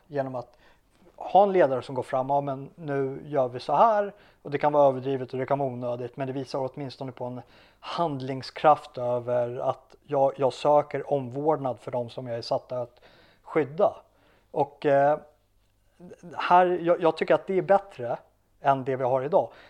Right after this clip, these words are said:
Framförallt på grund utav den endaste anledningen att då är den parten i rörelse. Så om den, eh, ministern eller liksom statsledningen eldar för kråkan att just den, eh, effekt, eh, åtgärden som man vidtar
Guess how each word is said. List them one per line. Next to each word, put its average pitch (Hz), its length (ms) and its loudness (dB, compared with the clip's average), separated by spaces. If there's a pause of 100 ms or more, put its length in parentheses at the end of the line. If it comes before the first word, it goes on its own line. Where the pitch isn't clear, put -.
(100)
Framförallt 175 800 2
på 156 80 -4
grund 139 240 -4
utav 131 240 -4
den 143 100 -4
endaste 131 360 -4
anledningen 139 580 -2
att 120 200 -8 (220)
då 165 340 2
är 147 280 8
den 139 340 2
parten 131 480 -4
i 127 240 -6
rörelse. 143 560 0 (400)
Så 139 180 -2
om 135 200 2
den, 165 360 0
eh, 156 600 -2 (460)
ministern 135 640 -4
eller 127 200 -2
liksom 123 300 -12
statsledningen 127 1200 -6 (300)
eldar 151 280 4
för 202 140 0
kråkan 139 420 2
att 123 240 -2
just 147 360 -8
den, 135 340 -2
eh, 131 160 -2 (160)
effekt, - 520 -8
eh, 131 320 0 (140)
åtgärden 135 440 -2
som 131 100 -8
man 127 100 -4
vidtar 127 440 -4